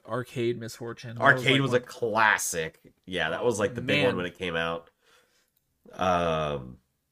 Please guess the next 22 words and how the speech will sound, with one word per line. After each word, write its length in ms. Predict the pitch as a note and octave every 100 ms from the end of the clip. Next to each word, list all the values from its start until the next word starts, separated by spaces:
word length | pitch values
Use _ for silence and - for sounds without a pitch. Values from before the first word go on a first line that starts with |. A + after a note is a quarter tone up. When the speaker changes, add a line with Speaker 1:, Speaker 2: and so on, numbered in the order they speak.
| _ _
Speaker 1:
You 100 | -
know 80 | D#3
what? 140 | D#3+ D#3+
I'm 100 | D3
gonna 140 | C#3
go 60 | B2
with 100 | A2+
Speaker 2:
this 60 |
was 80 | D3+
Speaker 1:
Arcade. 320 | A#2+ - D3+ - _ _ _
I'm 80 | A#2+
gonna 80 | B2
Speaker 2:
I 40 |
Speaker 1:
go 40 | G#2+
with 100 | G2
Arcade. 400 | F#2+ - G2+ G#2 - _ -
Speaker 2:
I 60 | -
think 140 | D#3+
I'm 20 |
gonna 120 | G#3 F#3
go. 220 | A2+ - _ _ _ _ _ _ _ _ _ _ _ _ _ _ _ _ _ _ _ _ _ - C#3
Oh 720 | C3+ B2+ A2+ G#2 F#2 E2+